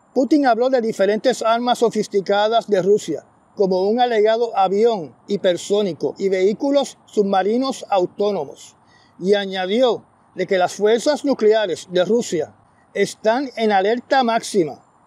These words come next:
Insistió que Rusia no está en guerra con Ucrania, sino que está conduciendo una operación militar especial.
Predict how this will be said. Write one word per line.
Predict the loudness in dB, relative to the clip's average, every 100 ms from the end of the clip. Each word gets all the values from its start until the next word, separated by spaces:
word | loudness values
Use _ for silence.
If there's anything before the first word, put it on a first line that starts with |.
| _ _ _ _ _ _
Insistió | -4 -2 -2 0 0 2
que | 2
Rusia | 2 0 2 0 0
no | -2
está | -4 0 0 0
en | -2 0
guerra | 0 2 0
con | 0 -2
Ucrania, | 0 0 0 -4 -12 _ _ -8
sino | 0 0 2
que | 0
está | 0 0 0
conduciendo | 0 0 -2 0 2 0 0 0
una | 0 2 0
operación | 0 2 2 2 0 0 -2
militar | -2 0 0 0 0 0
especial. | -4 -6 -6 -6 -2 -2 -2